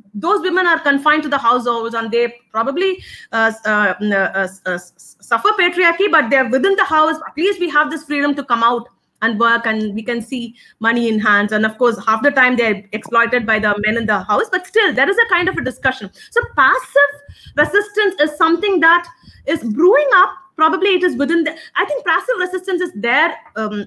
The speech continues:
is, is there within any community as far as women are concerned. We do resist in so many discrete ways, but how many of us come out and then, um, uh, uh, um, politically intervene or, I, I mean, the kind of political intervention or,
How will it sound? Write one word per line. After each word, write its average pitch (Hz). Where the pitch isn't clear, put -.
is, 214
is 220
there 285
within 269
any 330
community 226
as 196
far 220
as 220
women 214
are 208
concerned. 170
We 254
do 339
resist 302
in 285
so 240
many 247
discrete 220
ways, 233
but 247
how 294
many 494
of 466
us -
come 240
out 370
and 320
then, 330
um, 226
uh, 233
uh, 190
um, 185
politically 302
intervene 226
or, 247
I, 240
I 214
mean, 269
the 247
kind 269
of 269
political 330
intervention 214
or, 254